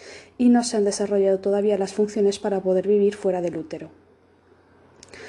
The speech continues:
La respiración continúa siendo dependiente de la placenta, por lo que el feto produce un líquido llamado surfactante, que permite transmitir el oxígeno del aire a la sangre.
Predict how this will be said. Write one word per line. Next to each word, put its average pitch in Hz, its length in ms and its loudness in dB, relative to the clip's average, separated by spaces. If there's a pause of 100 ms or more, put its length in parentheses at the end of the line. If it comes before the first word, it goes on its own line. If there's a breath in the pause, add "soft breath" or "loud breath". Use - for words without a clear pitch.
(260 loud breath)
La 220 80 4
respiración 220 500 0
continúa 220 480 0
siendo 214 300 2
dependiente 196 540 2
de 214 100 2
la 190 120 0
placenta, 185 640 -2
por 196 120 0
lo 196 120 2
que 196 80 0
el 190 60 0
feto 220 280 -2
produce 208 360 0
un 202 100 4
líquido 202 340 2
llamado 190 420 0
surfactante, 190 920 -2 (320 loud breath)
que 220 120 0
permite 220 360 2
transmitir 196 540 0
el 175 100 0
oxígeno 190 520 -2
del 185 140 0
aire 233 220 0
a 208 60 0
la 180 100 -2
sangre. 165 440 -8